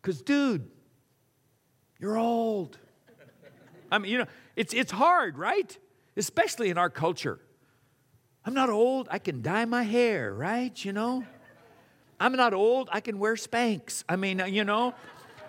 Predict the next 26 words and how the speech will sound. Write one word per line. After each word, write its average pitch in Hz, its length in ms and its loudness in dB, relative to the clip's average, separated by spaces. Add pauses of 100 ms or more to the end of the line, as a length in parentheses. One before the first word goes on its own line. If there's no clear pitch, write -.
(100)
I, 202 160 4 (200)
I, 190 140 4 (200)
I, 202 220 4
I'm 294 180 4
not 311 220 4
old. 285 260 2
I 285 140 4
can 277 100 -8
get 269 180 -2
the 208 80 4
wrinkle 269 380 0
cream, 294 380 2
and 214 80 0
I 269 100 4
can 240 180 -6
go 262 160 4
to 254 120 0
the 175 100 -6
gym, 302 800 2 (280)
and 190 120 4
I 247 120 4
can 247 180 -6
get 214 180 -2
the 160 80 -8
tanning 294 520 0
machine." 302 1000 -2